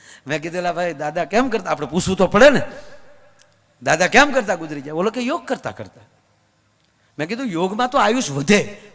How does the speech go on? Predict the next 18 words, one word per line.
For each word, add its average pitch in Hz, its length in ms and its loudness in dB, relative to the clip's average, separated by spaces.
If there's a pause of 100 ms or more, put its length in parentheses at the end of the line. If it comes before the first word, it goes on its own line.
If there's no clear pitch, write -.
મને 165 120 -8
કે, 196 100 -10
"દાદો 180 340 0
વયો 160 280 -2
ગયો, 127 200 -8
હું 190 160 -10
વધે?" 117 280 -4 (1400)
અમારા 143 200 -8
બાપા 147 260 -4
વયા 196 220 4
ગયા. 139 200 -6
અરે 160 100 -10
મેં 180 180 -4
કીધું, 277 180 -6
"પણ 285 40 -6
યોગમાં, 226 420 0 (240)
યોગથી 233 360 -4
તો," - 140 -4